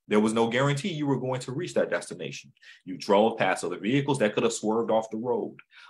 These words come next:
Uh, you drove through inclement weather. There's a price to be had for every single thing, brothers and sisters. And the Lord our God has showed us,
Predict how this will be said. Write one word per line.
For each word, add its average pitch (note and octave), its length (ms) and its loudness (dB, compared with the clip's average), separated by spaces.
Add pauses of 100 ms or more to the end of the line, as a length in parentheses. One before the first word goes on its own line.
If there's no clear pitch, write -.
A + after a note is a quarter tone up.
Uh, E2+ 260 0
you G2 100 -6
drove G2 340 0
through A2 120 -2
inclement A2+ 440 -2
weather. A2+ 280 2
There's D3 240 6
a - 80 6
price - 600 2 (260)
to - 80 -10
be G#2 140 2
had B2 340 2
for G#2 80 0
every B2+ 280 4
single G#2 280 -6
thing, A#2+ 240 -2
brothers E2+ 300 -2
and D#2+ 80 -16
sisters. - 540 -12 (240)
And F#2+ 140 -2
the F#2+ 60 2
Lord E3+ 240 6
our C#3+ 220 6
God D3 260 4
has A#2 180 0
showed A2+ 240 0
us, G#2 240 -4